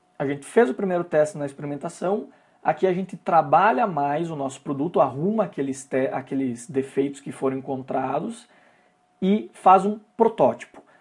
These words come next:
Então aqui a gente pode fazer um modelo três D, usando um software como três D Max, Maya, Blender, Modo, seja lá qual for, um protótipo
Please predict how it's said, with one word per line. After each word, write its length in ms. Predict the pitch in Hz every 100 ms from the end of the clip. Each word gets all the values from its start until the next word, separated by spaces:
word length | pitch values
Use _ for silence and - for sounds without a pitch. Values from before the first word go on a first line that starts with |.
| _ _ _ _ _
Então 200 | 220 233
aqui 180 | 226 226
a 40 |
gente 180 | 220 214
pode 180 | 214 208
fazer 220 | 202 185
um 40 |
modelo 460 | 196 190 135 127 117 -
três 260 | 214 214
D, 340 | 180 160 185 254 _
usando 380 | - 156 139 135
um 80 | 185
software 600 | - 147 160 160 - 139
como 500 | - 131 131 123 117 -
três 180 | 135
D 60 | 135
Max, 480 | 143 123 143 135 -
Maya, 480 | 120 123 143 131 117
Blender, 920 | 117 117 131 151 131 123 120 117 113
Modo, 800 | 120 120 139 151 127 123 117 120 _ _
seja 300 | - 147 131
lá 100 | 131
qual 180 | 139 135
for, 420 | - 151 175 233 - _ _ _ _ -
um 120 | 208
protótipo 840 | 240 233 196 160 185 - 226 254